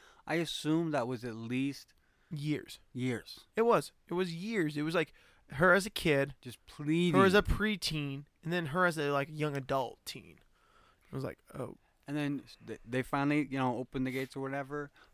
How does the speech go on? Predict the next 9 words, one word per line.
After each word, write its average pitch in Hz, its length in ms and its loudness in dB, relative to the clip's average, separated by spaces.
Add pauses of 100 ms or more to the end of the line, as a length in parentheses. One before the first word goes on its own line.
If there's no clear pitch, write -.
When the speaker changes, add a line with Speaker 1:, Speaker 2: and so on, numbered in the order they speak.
(140)
Speaker 1:
Freaking 151 320 2
Han 135 400 0
shows 139 320 -4
up, 147 280 2 (160)
shows 160 320 -4
her 143 280 -2 (200)
literally 165 760 -2 (200)
any 175 500 4
attention. 139 720 -4